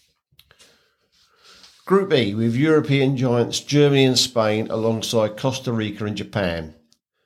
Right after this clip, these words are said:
I see Germany winning the group with Spain runners-up, although this could easily be reversed. They could draw and it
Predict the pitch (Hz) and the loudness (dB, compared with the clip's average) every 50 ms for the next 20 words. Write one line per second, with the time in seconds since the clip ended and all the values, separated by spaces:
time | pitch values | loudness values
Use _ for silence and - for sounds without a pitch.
0 | _ _ - 113 117 117 - 160 147 123 - 147 139 127 120 120 113 117 117 127 | _ _ -4 -2 0 2 2 2 2 2 2 2 2 2 4 4 2 4 4 4
1 | 135 123 110 104 101 - 90 92 92 - 90 87 - - - 117 104 107 104 101 | 4 4 2 0 0 0 0 0 0 0 -2 -2 -2 0 2 2 2 2 2 2
2 | 101 98 98 98 90 98 101 85 80 - - 110 117 110 110 117 127 120 117 113 | 2 2 2 2 2 2 2 2 0 0 0 0 0 2 4 4 4 6 6 4
3 | 113 107 92 127 127 - - - - 113 117 127 120 110 95 104 107 92 107 107 | 2 0 0 0 0 0 0 -2 0 2 2 4 2 2 2 0 0 0 -2 -2
4 | 101 98 101 92 95 98 98 98 92 - 110 110 - - 107 95 92 98 104 107 | -2 -2 -2 0 0 2 2 0 0 0 0 -2 0 -2 -4 -4 -2 0 2 4
5 | 101 95 92 92 90 85 - - - | 4 4 4 4 2 0 -4 -10 -14